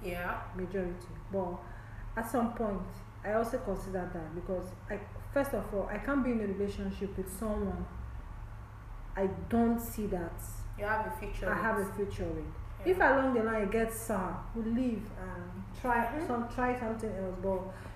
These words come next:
Speaker 2: it should be someone that I could spend my life with, just in case anything happens.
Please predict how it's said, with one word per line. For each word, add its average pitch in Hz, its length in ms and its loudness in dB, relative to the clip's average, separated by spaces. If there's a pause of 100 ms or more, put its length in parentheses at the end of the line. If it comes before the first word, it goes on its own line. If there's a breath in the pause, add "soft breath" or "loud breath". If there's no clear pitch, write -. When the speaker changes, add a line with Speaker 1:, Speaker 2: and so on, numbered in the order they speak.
(160 loud breath)
Speaker 2:
it 254 60 2
should 247 300 6
be 320 120 12
someone 339 540 10
that 220 80 8
I 214 160 6
could 226 100 -2
spend 262 300 4
my 214 140 4
life 214 260 2
with, 208 180 -2
just 330 320 8
in 254 140 4
case 254 200 6 (100)
anything 226 400 2
happens. 190 400 0